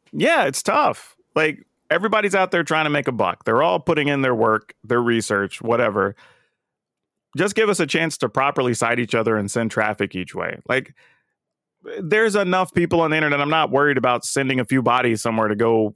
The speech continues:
give a few clicks and high fives and praise them or whatever. But I'd at least like to if they helped do something that makes my content better.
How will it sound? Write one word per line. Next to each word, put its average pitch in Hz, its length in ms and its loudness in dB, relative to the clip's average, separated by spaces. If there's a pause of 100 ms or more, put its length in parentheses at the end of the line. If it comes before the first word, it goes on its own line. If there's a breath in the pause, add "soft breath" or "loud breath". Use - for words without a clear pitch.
give 123 160 0
a 117 60 -2
few 123 180 0
clicks - 420 -2
and 104 460 -2 (180)
high 127 200 -2
fives 120 380 0
and 113 120 -2
praise 123 280 2
them 117 260 0
or 120 120 0
whatever. 117 460 0 (680 soft breath)
But 139 120 0
I'd 151 140 0
at 143 80 -2
least 160 200 0
like 143 340 0
to 123 360 0
if 117 120 0
they 139 200 2
helped 135 400 -2
do 139 160 2
something 120 460 0
that 113 140 0
makes 131 240 -2
my 117 220 0
content 110 500 -2
better. 101 320 0